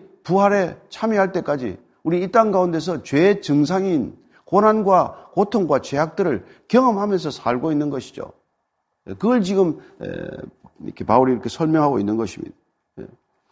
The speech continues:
그래서 우리가 계시록을 보면은, 에, 이렇게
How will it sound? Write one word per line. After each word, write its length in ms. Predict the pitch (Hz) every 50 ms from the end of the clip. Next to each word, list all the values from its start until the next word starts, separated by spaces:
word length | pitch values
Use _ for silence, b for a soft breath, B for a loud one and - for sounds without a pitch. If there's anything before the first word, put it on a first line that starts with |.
| b b b b b b b b b b b b b b b b b _
그래서 240 | - 240 233 254 233
우리가 200 | 214 226 226 208
계시록을 560 | - - 160 165 160 226 233 254 254 254 233
보면은, 760 | 196 214 214 214 202 196 214 226 208 180 139 113 104 92 - - b b b b
에, 640 | 104 110 110 104 95 - - - - _ _ - 101
이렇게 520 | 98 - 175 190 208 196 - 208 175 156